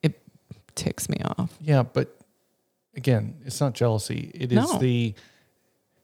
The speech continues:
Speaker 2: it is the frustration for someone tripping through life and falling into money, even
Speaker 1: <sighs>
Speaker 2: despite their craziness.
Speaker 1: Yes.
Speaker 2: They are, and they're inappropriately
Speaker 1: It's luck.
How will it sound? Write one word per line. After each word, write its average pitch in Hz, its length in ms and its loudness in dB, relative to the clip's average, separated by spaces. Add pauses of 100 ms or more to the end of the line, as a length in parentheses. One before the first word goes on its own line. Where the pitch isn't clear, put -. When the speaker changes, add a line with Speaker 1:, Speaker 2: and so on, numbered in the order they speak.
(160)
Speaker 2:
it 127 160 2
is 120 220 0
the 117 120 0
frustration 123 1040 0 (320)
for 120 320 0
someone 107 800 0 (360)
tripping 127 680 0
through 131 360 0
life 117 600 -2 (180)
and 117 300 2
falling 113 580 0
into 110 260 2
money, 110 520 0 (640)
even 139 280 2
Speaker 1:
<sighs> 135 40 -2
Speaker 2:
despite 127 560 0
their 120 140 0
craziness. - 760 -2 (100)
Speaker 1:
Yes. - 380 0
Speaker 2:
They 135 160 2
are, 143 260 -2 (340)
and 143 220 4
they're 123 500 0
inappropriately 135 720 0
Speaker 1:
It's 156 80 -2
luck. 110 320 6